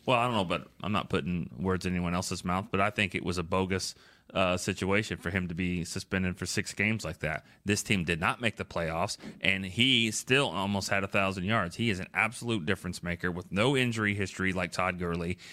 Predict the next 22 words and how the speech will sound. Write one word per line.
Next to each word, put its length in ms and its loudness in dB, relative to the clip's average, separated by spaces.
And 320 2
just 220 4
like 260 4
Le'Veon 500 4
Bell, 220 4
when 100 -2
he 140 4
wasn't 340 2
in 160 2
there, 160 4
the 100 -4
team 280 -2
dropped 300 -2
off. 180 -8
So 300 0
he's 220 6
done 180 6
everything 380 2
he's 180 2
supposed 420 0
to 60 -8
do. 280 4